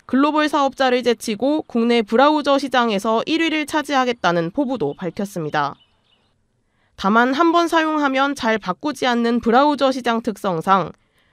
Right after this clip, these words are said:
외연 확장이 쉽지 않을 것이라는 우려도 나옵니다. 온라인 활동 데이터를 수집하고 분석할 수 있어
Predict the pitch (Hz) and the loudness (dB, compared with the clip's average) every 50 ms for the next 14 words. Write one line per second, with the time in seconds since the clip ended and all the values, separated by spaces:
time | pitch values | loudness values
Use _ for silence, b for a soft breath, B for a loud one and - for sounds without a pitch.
0 | _ - 180 202 240 262 285 294 302 285 - - - 247 233 254 285 302 - - | _ 0 4 6 6 6 4 4 2 0 0 0 -2 -2 0 0 -2 -4 -6 -6
1 | 285 - - 294 294 - 170 170 226 269 294 285 - 269 254 - 254 233 220 202 | -8 -8 -6 -2 0 2 2 2 2 0 0 0 0 0 0 0 0 0 2 2
2 | 196 190 185 190 220 240 233 - 165 160 151 156 160 160 160 156 156 151 160 156 | 2 0 0 2 2 2 2 2 0 -2 -2 0 0 0 0 -2 -4 -2 -2 -2
3 | 151 156 - _ _ _ _ _ _ _ _ _ _ _ _ _ _ _ _ _ | -2 -4 -6 _ _ _ _ _ _ _ _ _ _ _ _ _ _ _ _ _
4 | _ _ _ _ _ _ _ - - 226 262 302 320 330 330 330 320 349 339 302 | _ _ _ _ _ _ _ -2 0 2 4 4 4 4 4 4 4 2 2 2
5 | - 339 330 302 311 311 311 294 - 285 285 311 320 311 - 359 - 381 359 - | 0 -2 -2 0 -2 -2 -2 0 0 0 2 2 0 -2 -2 -2 0 -2 0 0
6 | - 320 294 285 311 285 - 226 240 240 320 302 294 - 302 277 269 - 285 254 | 0 0 2 0 -2 -2 0 0 2 2 2 0 0 0 0 0 0 -2 -4 -6
7 | 208 - - - 226 214 175 - | -6 -4 0 4 6 6 6 4